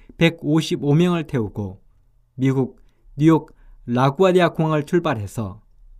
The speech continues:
샬럿으로 향하던 비행기가 이륙 직후 쇳대와 충돌해서 엔진에 불이 붙으면서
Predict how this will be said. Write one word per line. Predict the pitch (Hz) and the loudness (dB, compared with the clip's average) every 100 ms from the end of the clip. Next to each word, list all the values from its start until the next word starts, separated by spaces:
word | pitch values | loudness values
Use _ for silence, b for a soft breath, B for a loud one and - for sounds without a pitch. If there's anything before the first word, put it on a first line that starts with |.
| - _ _ _ _ | -20 _ _ _ _
샬럿으로 | - 190 202 190 190 | -6 0 0 2 2
향하던 | 175 160 160 156 143 | 2 0 -2 -2 -2
비행기가 | 147 131 117 110 98 95 - - - - | -2 -2 -2 -6 -8 -12 -20 -20 -16 -4
이륙 | 139 135 | 0 0
직후 | - 123 131 117 - b b | -4 -8 -6 -8 -10 b b
쇳대와 | - 185 180 180 160 147 | -8 -8 -2 0 2 0
충돌해서 | - 160 123 113 113 110 101 _ _ _ - | -4 -4 -4 -6 -6 -8 -10 _ _ _ -2
엔진에 | 143 156 165 151 | 0 2 2 0
불이 | 151 175 | 0 -2
붙으면서 | 180 160 143 120 107 139 139 147 | -2 -4 -4 -4 -4 -4 -4 -4